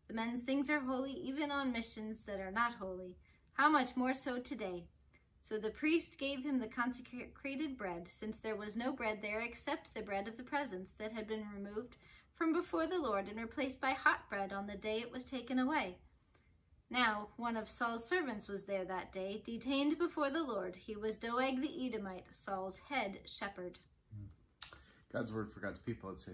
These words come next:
Speaker 2: thanks be to God.
Speaker 1: Thanks be to God.
Speaker 2: So I was, I was thinking about this passage falling on today, this, uh, Maundy Thursday. Um,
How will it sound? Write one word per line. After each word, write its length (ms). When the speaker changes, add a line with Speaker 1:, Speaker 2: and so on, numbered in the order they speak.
Speaker 2:
thanks 220
be 120
to 60
God. 240
Speaker 1:
Thanks 400
be 120
to 120
God. 180
Speaker 2:
So 220
I 40
was, 200
I 100
was 260
thinking 260
about 280
this 160
passage 840
falling 420
on 360
today, 840
this, 400
uh, 240
Maundy 320
Thursday. 600
Um, 500